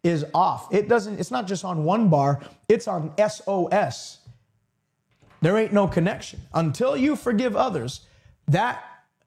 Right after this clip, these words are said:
until you've dealt with people on the horizontal level,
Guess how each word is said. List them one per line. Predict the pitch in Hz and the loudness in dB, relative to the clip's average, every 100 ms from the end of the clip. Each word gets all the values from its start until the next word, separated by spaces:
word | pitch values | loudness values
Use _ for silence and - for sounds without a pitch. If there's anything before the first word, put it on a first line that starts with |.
| - | -2
until | 180 147 277 311 320 | 0 0 -4 -2 2
you've | 254 277 165 | 4 4 2
dealt | 247 285 - | 0 0 0
with | 226 - | 2 2
people | 247 - 208 | 0 2 2
on | 180 | 4
the | 160 | 6
horizontal | 165 240 220 214 233 240 240 | 6 6 4 0 -6 -6 -2
level, | 254 240 277 - | 0 0 -2 -4